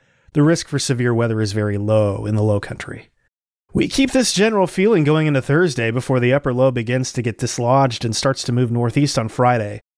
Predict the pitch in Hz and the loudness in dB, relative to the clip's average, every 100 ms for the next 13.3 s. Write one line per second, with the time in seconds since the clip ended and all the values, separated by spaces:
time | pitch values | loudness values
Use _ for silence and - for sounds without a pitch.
0 | _ 131 147 151 156 139 160 165 139 127 | _ -2 0 2 0 2 2 2 0 -2
1 | 117 135 - 113 135 - 117 127 120 113 | 0 -2 -2 0 0 0 0 2 0 -2
2 | - 131 120 110 101 113 113 107 104 101 | 0 2 2 2 0 0 0 0 0 -2
3 | 101 98 - - - - _ _ _ _ | -4 -4 -8 -14 -16 -20 _ _ _ _
4 | _ _ _ - 196 226 170 139 180 117 | _ _ _ -4 0 0 0 0 0 0
5 | 139 165 175 196 147 - 147 - 147 139 | -2 0 0 0 -2 -2 -2 0 0 0
6 | - 185 - 165 - 190 175 139 202 240 | 0 0 -2 -8 0 2 2 2 0 0
7 | - 135 165 165 151 123 - 143 156 156 | -6 -4 -2 -2 -2 -4 -2 0 0 0
8 | 139 127 123 160 - 151 131 - 196 147 | 0 0 0 0 0 0 0 0 0 0
9 | - 156 170 156 135 - 135 127 117 - | -2 -4 -2 -2 -2 0 0 2 0 0
10 | 190 175 135 120 110 _ _ - 117 104 | 0 0 0 0 -2 _ _ -10 -8 -6
11 | - 233 - 214 180 160 156 147 139 139 | -4 -4 -2 0 2 4 4 2 2 2
12 | 131 117 120 120 107 107 110 - - 139 | 0 0 0 -2 -2 -2 -4 -4 -2 0
13 | 123 104 - | 0 -4 -12